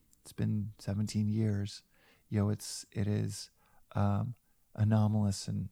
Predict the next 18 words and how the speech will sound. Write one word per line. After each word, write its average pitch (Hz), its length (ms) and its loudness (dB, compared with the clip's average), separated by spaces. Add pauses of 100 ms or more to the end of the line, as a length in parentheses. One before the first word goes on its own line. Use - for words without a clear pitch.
(100)
and 98 360 -2
a - 80 -6
tragedy, 107 560 0
but, - 220 -6 (360)
you 117 100 0
know, 113 180 -2 (180)
it, - 220 -20 (220)
luckily, 107 520 -2 (340)
um, 104 400 2 (540)
it 117 200 0
is, 107 560 0
it's - 120 -10
not 110 200 -2
something 104 260 -2
that 101 140 -2
is, 104 360 -6
has 113 160 -8
occurred 107 380 -4